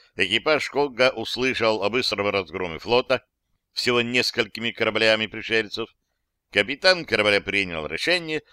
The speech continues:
идти в Сан-Хуан и сообщить о гибели флота.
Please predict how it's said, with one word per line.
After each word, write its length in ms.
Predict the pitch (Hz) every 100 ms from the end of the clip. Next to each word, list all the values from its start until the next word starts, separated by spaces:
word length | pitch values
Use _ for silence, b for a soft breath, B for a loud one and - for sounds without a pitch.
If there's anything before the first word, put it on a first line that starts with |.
| b
идти 280 | - 185 190
в 60 | 170
Сан-Хуан 720 | 131 147 135 90 92 95 92 -
и 180 | 113 -
сообщить 560 | - 87 - 156 -
о 80 | 98
гибели 380 | 85 107 107 101
флота. 480 | 82 73 - 57